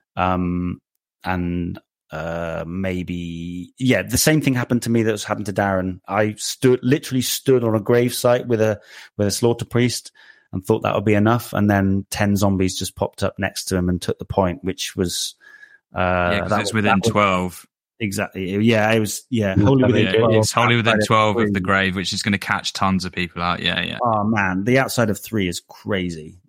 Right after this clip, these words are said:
Speaker 2: Yeah, yeah, yeah. Yeah.
Speaker 1: It's great that you can't do it on your opponent's turn now, but even so, that gave him, uh, hold
Speaker 3: It's so much control.
Speaker 1: Oh,
Speaker 3: Gives you so
Speaker 1: mad.
Speaker 3: much control.
Speaker 1: It, it gave him hold two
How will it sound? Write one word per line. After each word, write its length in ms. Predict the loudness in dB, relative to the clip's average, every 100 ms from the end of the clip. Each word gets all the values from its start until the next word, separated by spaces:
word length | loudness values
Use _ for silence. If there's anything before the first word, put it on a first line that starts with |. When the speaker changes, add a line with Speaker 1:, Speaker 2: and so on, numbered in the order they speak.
| -6
Speaker 2:
Yeah, 160 | 0
yeah, 140 | 0 0
yeah. 200 | -2 -4 _ _ _ -12
Yeah. 100 | -8
Speaker 1:
It's 120 | -6
great 260 | 0 0 0
that 80 | 0
you 80 | 0
can't 260 | 2 2
do 120 | 2 2
it 40 |
on 160 | 2 0
your 100 | 0
opponent's 480 | -2 -2 -2 -6 -10
turn 260 | -10 -8
now, 300 | -8 -8 -8 -6
but 180 | -8 -8 _ -6
even 240 | -4 -4
so, 400 | -4 -4 -4 -6 -12 -20 -14 -2
that 240 | 0 2
gave 220 | 2 4
him, 320 | 4 4 2 0 _ _ _ -10 -10 -4
uh, 260 | 0 0
hold 260 | -2 0 0
Speaker 3:
It's 100 | 2
so 140 | 2
much 220 | 2 0 -2
control. 520 | -4 0 0 0 -6 0
Speaker 1:
Oh, 220 | 2 4
Speaker 3:
Gives 100 | 2 0
you 60 |
so 100 | 2
Speaker 1:
mad. 180 | 2 2
Speaker 3:
much 160 | -2 -4
control. 420 | 0 2 0 -6 -12
Speaker 1:
It, 200 | -10 -2
it 100 | -2
gave 300 | 2 4 4
him 140 | 4 2
hold 540 | 2 4 4 4 0 -6
two 640 | -10 -2 2 2 2 0